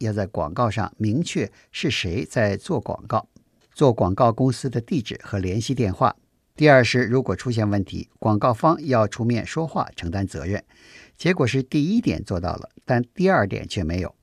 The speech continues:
在该广告引起争议的问题被媒体报道后好几天，事实上是直到八月二十五日星期日，广告方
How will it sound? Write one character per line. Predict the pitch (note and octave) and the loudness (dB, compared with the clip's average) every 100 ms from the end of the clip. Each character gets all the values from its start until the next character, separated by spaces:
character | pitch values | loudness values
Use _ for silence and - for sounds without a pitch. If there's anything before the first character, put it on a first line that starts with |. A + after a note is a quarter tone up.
| _ _ _ _ _ | _ _ _ _ _
在 | B2 A2+ - | 0 2 0
该 | - C#3 C#3 | 0 2 2
广 | G#2+ F2+ | 0 -2
告 | G#2+ G#2 - _ _ _ | 0 0 -2 _ _ _
引 | G#2+ C3+ | 0 2
起 | D3+ - | 0 -6
争 | - E3 | -2 0
议 | F3+ C#3 | 2 0
的 | A2 | 0
问 | A#2 | 0
题 | G#2 - - | 0 -2 -4
被 | B2+ G#2+ | -2 0
媒 | G2+ G2+ F3+ | 0 0 -4
体 | - F2 | -6 -2
报 | C#3 | 0
道 | G2+ - | 0 -2
后 | A#2+ G#2 | -2 -4
好 | - B2+ | -2 -4
几 | A#2+ E2 | -4 -8
天， | G2+ G#2+ - - - - | -6 -6 -8 -20 -20 -18
事 | - - | -6 -2
实 | D3+ A2+ A#2+ | 0 0 -2
上 | - A#2+ | -2 -2
是 | - A2+ | -2 -4
直 | - | -2
到 | A#2+ A2 | 0 0
八 | - C#3 | 0 0
月 | C#3 A#2 | 2 0
二 | - A#2+ | -2 -2
十 | G#2+ | -2
五 | E2+ E2 | -4 -2
日 | A2+ B2 | -2 -2
星 | - E3+ E3 | -2 0 0
期 | - E3 | -2 -2
日， | D#3 - _ _ _ _ | -2 -2 _ _ _ _
广 | - G2 F2 | -2 -2 2
告 | B2 | 0
方 | G#2+ A#2 | 2 0